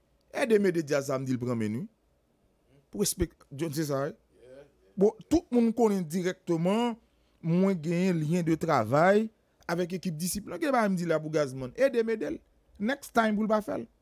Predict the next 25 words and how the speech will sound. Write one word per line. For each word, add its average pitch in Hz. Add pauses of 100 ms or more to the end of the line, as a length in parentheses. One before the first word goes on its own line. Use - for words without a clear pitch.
(440)
M 226
pa 269
pral 247
di 196
gazmann 180
sa 170
l 165
bezwen 156
tande 175
a. - (400)
Tout 240
moun 196
konn 175
lyen 160
de 160
travay 147
ke 139
m 131
gen 131
avèk 123
nou 294
louk. - (1300)
Sa 160
se 143 (320)
sa, 156